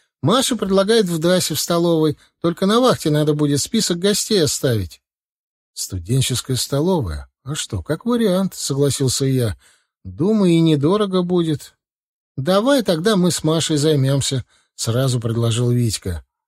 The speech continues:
«Сначала посчитайте, во что это обойдется, потом заказывайте», — попытался я оттянуть неизбежное. Счастливый Витька ускакал, можно подумать, свою свадьбу организовывает.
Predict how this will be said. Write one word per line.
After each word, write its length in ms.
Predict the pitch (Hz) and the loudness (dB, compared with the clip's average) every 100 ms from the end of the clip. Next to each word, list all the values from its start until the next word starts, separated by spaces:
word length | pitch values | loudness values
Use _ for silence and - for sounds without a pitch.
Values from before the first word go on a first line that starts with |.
| _ _ _ _ | _ _ _ _
«Сначала 580 | - 123 120 - 156 147 | -6 -2 -2 0 0 0
посчитайте, 760 | 143 135 - 131 143 156 143 | -2 -2 -2 0 0 0 -2
во 120 | 131 | -2
что 200 | 120 - | -2 -2
это 200 | 127 127 | -2 -2
обойдется, 680 | 117 127 127 120 120 104 107 | -2 -2 -2 0 -2 -2 -6
потом 480 | 95 131 117 170 151 | -4 -4 -2 0 0
заказывайте», — 920 | 117 127 - 113 98 98 90 - 85 - _ - | 0 -2 -2 -2 -2 -4 -6 -8 -12 -14 _ -6
попытался 640 | 120 131 117 143 147 - | -4 -2 0 0 0 0
я 120 | 131 | -2
оттянуть 500 | 123 - 127 123 113 | -2 -2 0 0 0
неизбежное. 880 | 120 120 104 110 107 92 90 80 78 _ _ _ _ | 0 0 -2 -2 -2 -4 -6 -10 -12 _ _ _ _
Счастливый 560 | - - 107 117 110 113 | -8 -6 -4 -2 0 2
Витька 300 | 120 110 - | 0 -2 -4
ускакал, 680 | 95 - 98 - 151 160 135 - | -6 -4 -6 -2 0 0 -2 -8
можно 360 | 107 120 123 | -6 -4 -4
подумать, 420 | 117 120 131 123 | -4 -2 0 -2
свою 360 | 110 120 123 120 | -2 -2 -2 -2
свадьбу 420 | - 123 113 101 | -2 -2 -2 -2
организовывает. 1000 | 107 101 107 107 101 101 98 92 87 - | -4 -2 -2 -2 -4 -4 -4 -6 -10 -14